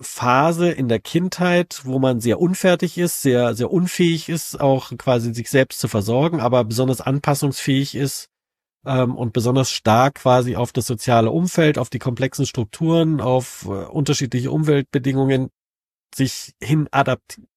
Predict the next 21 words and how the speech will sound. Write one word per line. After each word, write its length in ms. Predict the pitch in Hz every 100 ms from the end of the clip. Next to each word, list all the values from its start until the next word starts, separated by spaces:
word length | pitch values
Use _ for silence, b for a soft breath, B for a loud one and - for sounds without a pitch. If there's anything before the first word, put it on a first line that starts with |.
| -
adaptieren 580 | 135 135 - - 147 131
kann, 260 | - 80 80
also 220 | 110 117
anpassen 480 | 127 139 117 - 101
kann. 240 | 98 82 _ _ _ _ _ _ _ _ _
Ähm, 400 | 123 127 127 127 - _ _ _ _ _ _ -
das 140 | 143
ist 160 | 160 151
bei 340 | - 143 143 139
vielen 320 | - 170 156
Tieren 440 | - 180 185 175
oder 180 | 143 135
auch 80 | 135
Pflanzen 380 | - 139 156 151
und 100 | 139
so 80 | 135
weiter 380 | 135 139 127 113
weit 300 | 120 120 113
weniger 360 | 143 170 123
der 120 | 113
Fall. 340 | 110 131 139